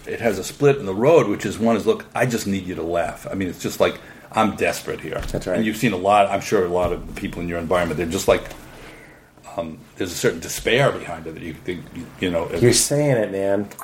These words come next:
Speaker 2: That's what people hate, and you feel it. My ex-father-in-law told me, "You're not," where did he get this? He wasn't a comedian, he wasn't an artist, he was a photographer, but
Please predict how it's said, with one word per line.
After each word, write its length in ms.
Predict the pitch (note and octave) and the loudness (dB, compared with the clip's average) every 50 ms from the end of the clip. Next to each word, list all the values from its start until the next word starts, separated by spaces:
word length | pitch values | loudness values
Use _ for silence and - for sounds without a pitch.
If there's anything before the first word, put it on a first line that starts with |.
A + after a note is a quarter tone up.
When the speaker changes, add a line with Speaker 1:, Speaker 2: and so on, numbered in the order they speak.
| - - _ _ - - - | -18 -20 _ _ -20 -8 0
Speaker 2:
That's 260 | - C3 C#3+ C#3+ - | 2 2 2 2 4
what 160 | C#3 D3 C#3+ | 2 2 2
people 240 | C#3 C#3 C#3+ D#3 C#3 | 4 2 4 4 4
hate, 280 | A#2 C3 D#3 F3 E3+ B2+ | 4 4 4 4 4 2
and 140 | A2 A2+ A#2 | 2 2 2
you 80 | A2+ | 0
feel 400 | - - - - E3 F#3+ F#3 B2+ F#2 | -2 -2 0 2 4 4 6 4 2
it. 100 | D#2 - - - - - - - - - | 0 -2 -10 -18 -20 -20 -20 -20 -10 -2
My 480 | B2+ C3 C#3 D#3+ F#3+ G#3+ G#3+ - - - | 2 4 4 6 6 4 2 0 -2 -2
ex-father-in-law 1080 | - C#3 D#3 - - - - - D3 C#3+ C#3+ C#3+ C3+ B2 G#2 G2+ G2 F#2+ F2+ F#2 F#2+ G2 | 2 2 2 2 0 -6 -4 2 4 4 6 6 4 4 2 2 2 4 4 4 4 4
told 300 | G2 - - G#2+ G#2+ G2+ G#2 | 2 2 2 4 4 4 4
me, 100 | G#2 G2+ | 2 2
"You're 200 | G2+ G2 G2+ G2+ | 4 4 4 4
not," 560 | G#2 A2 A2+ B2 C3 C#3+ C#3+ - - - - - - - - | 6 6 6 6 6 4 2 0 -8 -14 -16 -18 -16 -8 0
where 200 | G#2+ C#3+ F3+ F#3+ | 2 4 4 4
did 120 | A3+ G3 | 4 2
he 80 | G3+ D#3+ | 2 6
get 240 | - - - - | 6 6 4 4
this? 420 | D#2+ C#2+ - - - - - - - - | -2 -6 -6 -6 -8 -12 -12 -14 -6 0
He 60 | A#2+ | 4
wasn't 260 | B2+ D3+ D#3 D#3+ E3 | 4 4 4 4 2
a 40 | D3+ | 0
comedian, 340 | C#3 A2+ A2+ A2 A2 A#2 A2+ | 0 0 0 2 2 2 2
he 80 | A#2+ A#2 | 2 4
wasn't 280 | A#2 B2 B2 C3+ B2 | 4 4 4 4 2
an 60 | A#2+ A2+ | 4 6
artist, 520 | A2 G#2 G#2 G#2 A2 G#2+ G#2+ - - - - | 6 6 6 6 4 4 2 0 -12 -10 -4
he 220 | - A2+ A2 G#2+ A2 | -2 0 0 2 2
was 120 | A2+ G2+ | 0 0
a 40 | G2 | -2
photographer, 500 | - - - B2 C3 C3+ A2+ - G2 F#2+ | -4 0 2 2 4 4 2 2 2 2
but 220 | F#2 G2 G2+ - | 4 2 2 0